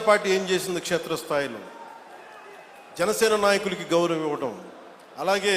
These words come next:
జనసేన నాయకులు తెలుగుదేశం నాయకులకు గౌరవం ఇవ్వటం, లేదా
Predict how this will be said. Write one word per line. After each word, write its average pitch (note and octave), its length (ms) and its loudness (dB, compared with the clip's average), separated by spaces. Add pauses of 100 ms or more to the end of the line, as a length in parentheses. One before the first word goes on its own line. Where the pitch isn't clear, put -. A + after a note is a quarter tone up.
(140)
జనసేన G#3 360 2 (120)
నాయకులు G3+ 380 2
తెలుగుదేశం G3 480 2
నాయకులకు F3+ 360 2
గౌరవం D#3+ 300 2
ఇవ్వటం, C3+ 240 -4 (960)
లేదా F3 140 0